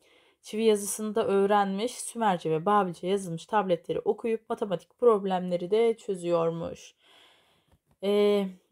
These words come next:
Asurbanipal'ın bu çalışması insanlık tarihini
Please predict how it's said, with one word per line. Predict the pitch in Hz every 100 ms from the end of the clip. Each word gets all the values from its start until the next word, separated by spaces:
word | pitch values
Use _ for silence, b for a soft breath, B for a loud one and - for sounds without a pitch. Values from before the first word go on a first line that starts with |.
| -
Asurbanipal'ın | 294 - 269 247 277 285 247 214 240
bu |
çalışması | - 262 226 214 -
insanlık | 269 - 247 247 240
tarihini | 226 208 190 196 214 330 339